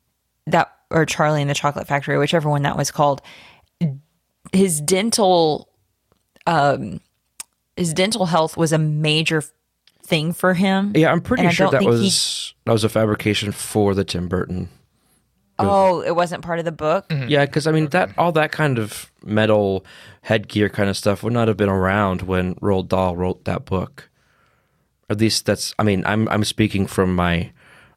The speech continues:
Speaker 2: logical connections in my brain. I don't know.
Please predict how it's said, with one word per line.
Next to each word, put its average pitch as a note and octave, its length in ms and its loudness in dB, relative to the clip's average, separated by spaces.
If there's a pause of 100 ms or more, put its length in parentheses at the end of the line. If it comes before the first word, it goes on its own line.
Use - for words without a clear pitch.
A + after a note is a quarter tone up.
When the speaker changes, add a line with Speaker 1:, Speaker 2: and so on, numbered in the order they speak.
(360)
Speaker 2:
logical G2 880 0 (760)
connections G2 600 0
in F#2+ 120 4
my F#2+ 160 2
brain. E2+ 340 -2
I F#2 100 -4
don't E2+ 220 -2
know. F2 240 -4